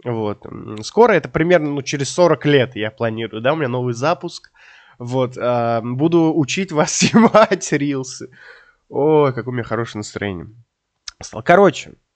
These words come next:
я вам к чему говорю? К тому, что я вам постоянно говорю про критическое мышление. Критическое мышление, критическое мышление, критическое мышление, критическое мышление.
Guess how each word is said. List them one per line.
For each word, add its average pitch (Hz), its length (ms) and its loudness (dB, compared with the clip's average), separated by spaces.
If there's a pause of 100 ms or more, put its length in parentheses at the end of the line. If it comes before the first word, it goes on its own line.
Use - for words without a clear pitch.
(560)
я 151 160 4
вам 180 100 0
к - 40 -10
чему 175 260 -2
говорю? 139 300 0
К - 60 -18
тому, 170 220 2
что 160 280 -6
я 180 180 6
вам 190 120 2
постоянно 180 320 -2
говорю 170 180 0
про 156 160 -4
критическое 139 640 -6
мышление. 123 440 -4
Критическое 127 500 -6
мышление, 196 460 -2
критическое 127 520 -4
мышление, 185 460 -2
критическое 127 500 -8
мышление, 160 400 -2
критическое 151 480 -6
мышление. 139 500 -6